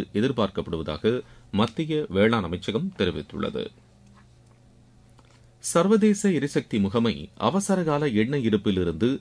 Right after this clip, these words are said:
நானூறு பில்லியன் பேரல் எண்ணெயை விடுவிக்க முடிவு செய்துள்ளதற்கு மத்திய அரசு வரவேற்பு தெரிவித்துள்ளது. இது தொடர்பாக அந்த முகமை மேற்கொள்ளும் நடவடிக்கைகளுக்கு இந்தியா தேவையான ஆதரவை வழங்க தயாராக இருப்பதாகவும் கூறியுள்ளது.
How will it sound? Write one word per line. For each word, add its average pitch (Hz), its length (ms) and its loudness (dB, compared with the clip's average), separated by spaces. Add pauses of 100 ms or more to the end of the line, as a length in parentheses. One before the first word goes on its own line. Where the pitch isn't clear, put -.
(240)
நானூறு 180 520 4
பில்லியன் 143 540 0
பேரல் 113 360 0
எண்ணெயை 104 400 2
விடுவிக்க 98 440 0
முடிவு 107 260 0
செய்துள்ளதற்கு 82 680 -4 (420)
மத்திய 175 360 0
அரசு 104 240 -6
வரவேற்பு 120 440 -2
தெரிவித்துள்ளது. - 680 -6 (560)
இது 147 200 0
தொடர்பாக 135 460 0
அந்த 127 160 0
முகமை 131 360 0
மேற்கொள்ளும் 101 540 2
நடவடிக்கைகளுக்கு 98 840 -2 (400)
இந்தியா 151 420 4 (140)
தேவையான 160 540 0
ஆதரவை 127 460 0
வழங்க 104 460 2
தயாராக 120 460 -2
இருப்பதாகவும் 87 680 -4
கூறியுள்ளது. 80 540 -4